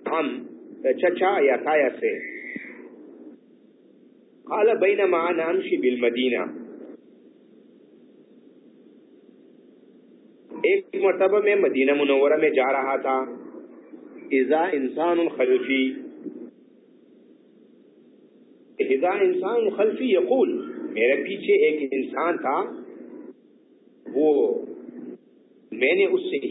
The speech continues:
یہ کہتے ہوئے سنا، ارفع ازارک،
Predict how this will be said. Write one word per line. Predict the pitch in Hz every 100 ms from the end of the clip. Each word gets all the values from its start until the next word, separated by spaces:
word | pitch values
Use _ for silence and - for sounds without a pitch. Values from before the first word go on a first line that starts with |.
| 240
یہ |
کہتے | 247 - - 131
ہوئے | 127 123
سنا، | 123 123 135 - - - - - - - - _ _ _ _ _ - - - - - - - -
ارفع | 214 233 226 208
ازارک، | 170 147 139 143 127 107